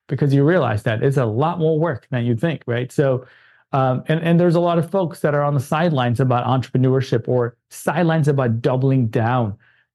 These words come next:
investing into that lease that's ten grand a month, or hiring an employee that is gonna be super hard. You know what I mean? Like, this is going to be,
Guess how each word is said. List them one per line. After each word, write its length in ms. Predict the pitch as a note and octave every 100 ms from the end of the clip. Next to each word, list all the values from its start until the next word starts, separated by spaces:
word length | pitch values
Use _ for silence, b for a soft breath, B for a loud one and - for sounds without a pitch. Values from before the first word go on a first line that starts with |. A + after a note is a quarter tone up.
| -
investing 760 | C#3+ C#3 D3 C#3+ - D3 C3+
into 200 | C3 B2+
that 200 | B2 B2
lease 440 | B2 C#3 D3 C3 -
that's 240 | A#2 -
ten 300 | - D#3+ D3+
grand 340 | C#3+ C#3+ C#3+ C#3+
a 60 |
month, 400 | C#3 C#3+ D3 A#2
or 180 | A#2+ G#2 - b b
hiring 480 | - - D3+ D#3+ D#3
an 100 | D3+
employee 540 | D3 C#3 D3 D3 D#3+ D#3+
that 160 | C3+
is 100 | C3+
gonna 160 | C#3 C#3
be 160 | D3+
super 760 | D3+ - - G3 A3+ G#3 E3 D3
hard. 440 | B2+ D3 C3 A#2
You 60 | C3+
know 60 | E3+
what 100 | F3
I 40 |
mean? 180 | F#3 G3+
Like, 300 | C3+ A#2 - b b _
this 160 | A#3 F#3+
is 140 | E3+
going 180 | C3 C#3
to 80 | B2+
be, 160 | A#2+